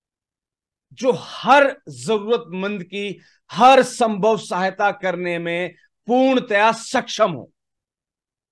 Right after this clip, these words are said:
मैं चाहता हूं कि हर कोई समाज सेवी और एनजीओ संचालक एनजीओ मैनेजमेंट सीखते हुए अपने आप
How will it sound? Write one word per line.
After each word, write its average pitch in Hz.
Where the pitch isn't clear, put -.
मैं 240
चाहता 247
हूं 254
कि 262
हर 254
कोई 285
समाज 226
सेवी 170
और 233
एनजीओ 226
संचालक 220
एनजीओ 254
मैनेजमेंट 233
सीखते 302
हुए 196
अपने 226
आप 254